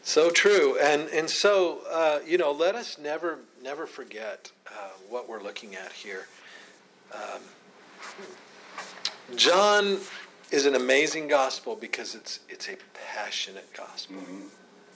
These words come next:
Speaker 1: It's a mo-, it's an emotional gospel. It's not just a historical, chronological story. It's about emotion and passion and theology, what we call theology, or getting to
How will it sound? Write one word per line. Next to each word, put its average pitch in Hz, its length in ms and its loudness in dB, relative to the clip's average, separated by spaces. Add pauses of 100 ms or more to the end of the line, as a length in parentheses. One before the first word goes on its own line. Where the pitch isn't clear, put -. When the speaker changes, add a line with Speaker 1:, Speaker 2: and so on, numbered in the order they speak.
(100)
Speaker 1:
It's 104 180 -6
a 110 80 -4
mo-, 104 540 -2
it's - 160 -6
an 110 60 -8
emotional 107 800 -2
gospel. - 480 -8
It's - 180 -6
not 147 300 -2
just - 260 -6
a - 20 -4
historical, 104 880 -6
chronological 98 840 -8
story. 87 600 -8 (340)
It's 98 180 -10
about 101 600 0 (800)
emotion 104 680 2
and 87 140 -16
passion 110 760 -4
and 87 100 -14 (400)
theology, 110 800 0
what 101 180 -6
we 117 100 -8
call 107 240 -4
theology, 104 640 -4
or 87 160 -8
getting 104 300 -6
to 101 120 -2